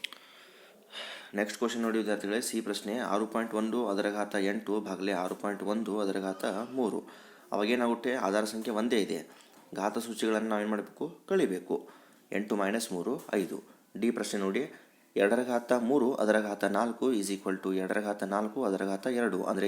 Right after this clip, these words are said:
ಎರ ಘಾತ m ಅದರ ಘಾತ n is equal to ಎರ ಘಾತ m into ಎರ ಘಾತ n. ಅಂದರೆ m into n, ಘಾತ ಸೂಚಿಗಳನ್ನ ಗುಣಿಸ್ಬೇಕು. ಮೂರು ನಾಲ್ಕಲೆ ಹನ್ನೆರಡು,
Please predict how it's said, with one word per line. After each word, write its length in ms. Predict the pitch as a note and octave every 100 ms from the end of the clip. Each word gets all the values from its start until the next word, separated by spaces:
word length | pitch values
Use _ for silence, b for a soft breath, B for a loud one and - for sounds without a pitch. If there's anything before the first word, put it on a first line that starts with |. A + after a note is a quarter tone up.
| G2
ಎರ 140 | G2
ಘಾತ 240 | G#2 G#2+ G#2+ G#2+
m 60 | B2+ A2
ಅದರ 160 | F#2+ F#2+
ಘಾತ 240 | F#2+ - F#2+ G#2+
n 20 | A2+ - G2+
is 100 | F#2+
equal 240 | F#2+ F#2+ F#2+
to 60 | A#2+ G2+ B B B -
ಎರ 100 | G2 G#2
ಘಾತ 200 | G2+ G#2 G2 A2+
m 80 | A2+ A2+ A2+
into 220 | G#2 G#2 A#2+
ಎರ 100 | F#2+ G2 F#2+
ಘಾತ 180 | F#2+ C3 E3 B B B - F#2+
n. 60 | F2+ - B B
ಅಂದರೆ 200 | G2+ A#2+ F#2+ G#2 A2
m 40 | B2 A#2
into 200 | G#2+ B2 G#2+
n, 40 | F2+ -
ಘಾತ 200 | F#2+ G2
ಸೂಚಿಗಳನ್ನ 480 | A2+ G#2+ - G#2 C#3+ E3+ B B _
ಗುಣಿಸ್ಬೇಕು. 500 | D3 C3+ F#2+ F2+ G2 - -
ಮೂರು 160 | F#2+
ನಾಲ್ಕಲೆ 280 | G2 G2 C3 A#2
ಹನ್ನೆರಡು, 380 | A2 G2 F#2+